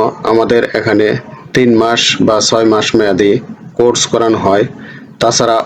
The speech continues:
AutoCAD ও টোটাল স্টেশনের কাজ শেখানো হয়। ঢাকার মধ্যে আমরাই কুমিল্লা ময়নামতির একমাত্র স্বীকৃত প্রতিষ্ঠান।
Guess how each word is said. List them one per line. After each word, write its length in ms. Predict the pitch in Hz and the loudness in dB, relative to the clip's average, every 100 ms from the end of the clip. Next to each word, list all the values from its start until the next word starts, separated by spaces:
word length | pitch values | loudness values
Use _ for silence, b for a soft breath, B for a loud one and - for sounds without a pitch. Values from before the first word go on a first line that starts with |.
| 127 | -2
AutoCAD 440 | 127 123 120 120 - | -2 0 0 0 -2
ও 140 | 123 120 | -2 0
টোটাল 340 | 120 120 120 123 | 0 0 2 2
স্টেশনের 540 | 117 120 - 110 110 | 0 -2 0 2 0
কাজ 220 | - 113 | 0 -2
শেখানো 420 | 123 - 120 101 92 | 0 0 0 0 0
হয়। 260 | 92 82 - - b b b _ _ _ - | 0 -2 -6 -16 b b b _ _ _ -4
ঢাকার 280 | 110 120 139 | -2 0 2
মধ্যে 400 | 139 120 120 127 | 2 2 2 2
আমরাই 440 | 120 123 113 120 127 | 2 2 4 2 2
কুমিল্লা 400 | 135 131 127 120 | 2 2 4 2
ময়নামতির 640 | 117 117 113 117 120 113 - 113 | 2 2 4 2 2 0 0 -4
একমাত্র 440 | - 113 110 110 | 0 0 2 -2
স্বীকৃত 500 | - 113 - 123 117 | 0 -2 -2 -2 -2
প্রতিষ্ঠান। 640 | 104 107 110 - 107 107 | -2 0 -2 -2 -2 -2